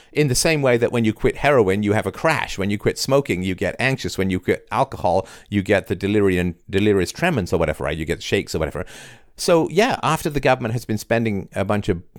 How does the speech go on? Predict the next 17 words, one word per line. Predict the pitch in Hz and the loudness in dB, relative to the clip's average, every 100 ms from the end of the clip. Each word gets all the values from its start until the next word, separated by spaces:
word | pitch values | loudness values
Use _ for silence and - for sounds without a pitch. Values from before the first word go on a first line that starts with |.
| - | -6
crap | 120 107 | -2 -2
money | - 123 95 98 | 0 0 0 -2
and | 98 92 90 | -2 -2 -2
reconfiguring | 101 117 113 98 120 107 95 | -2 -2 -2 -4 -2 0 2
the | 90 | 2
economy | 85 - 127 101 85 | -2 -2 -2 0 0
based | 87 92 - | 2 0 -2
upon | 90 87 85 | -2 -2 0
this | 82 - | -4 -4
drug | 90 90 87 | 2 2 2
of, | 76 - | -4 -4
of | 85 80 - | -4 -4 -4
infinite | 92 87 82 - | -6 -4 -4 -4
money | 90 90 80 | -2 -2 -2
printing | 78 123 143 113 | -4 -4 -2 -4
press | - 87 | -2 -4
stuff, | - 87 101 | -2 -2 -2